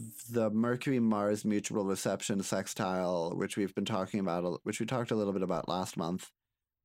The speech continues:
um, or a lot about last month, that perfects either on, like, the very last day of April or the first day of May, depending on your time zone.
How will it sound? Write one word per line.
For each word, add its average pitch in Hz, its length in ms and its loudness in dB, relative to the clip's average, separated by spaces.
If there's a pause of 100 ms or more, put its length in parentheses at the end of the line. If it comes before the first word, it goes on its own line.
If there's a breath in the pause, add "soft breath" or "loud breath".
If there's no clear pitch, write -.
(260)
um, 90 200 -2
or 85 240 0 (640)
a 82 100 0
lot 85 380 0
about 71 320 -4
last 76 300 -4
month, 76 340 -4 (460)
that 139 380 0
perfects 127 540 0
either 107 420 2
on, 92 300 0
like, 92 200 -2
the 110 80 0
very 113 440 0
last 107 400 -2
day 98 460 2
of 85 480 -2 (120)
April 120 420 0
or 92 60 2
the 90 100 -2
first 110 320 -2
day 98 160 2
of 92 160 0
May, 101 300 2
depending 90 420 -4
on 80 100 -4
your 78 100 -2
time 78 300 -4
zone. 69 340 -4